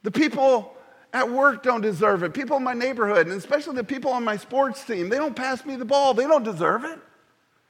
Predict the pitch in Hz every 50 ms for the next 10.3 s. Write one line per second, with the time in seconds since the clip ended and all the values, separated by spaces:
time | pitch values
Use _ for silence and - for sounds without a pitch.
0 | _ _ _ _ _ _ _ _ _ _ _ _ _ _ _ _ - _ _ _
1 | _ - 269 262 285 302 302 277 269 277 277 269 262 269 - - 262 262 269 285
2 | 254 - - 254 220 - - 277 277 294 320 320 262 - - 226 214 175 143 117
3 | 101 - - - - 247 269 285 311 294 262 233 190 - - 302 330 359 302 226
4 | 170 - - - - - - 277 294 302 311 254 240 269 - - - 294 311 320
5 | 247 - 269 269 269 262 - 311 277 269 277 269 247 190 208 262 269 294 330 294
6 | 226 - 277 277 254 - - - - - - _ - 226 240 240 269 277 226 -
7 | 226 190 - _ - - 247 285 294 285 - - - 240 220 208 214 247 247 214
8 | 226 196 165 151 - 196 180 180 170 151 135 123 - - _ _ _ _ _ _
9 | _ - 202 202 170 - 196 165 156 143 - - 160 147 139 139 123 107 98 -
10 | - - _ _ _ _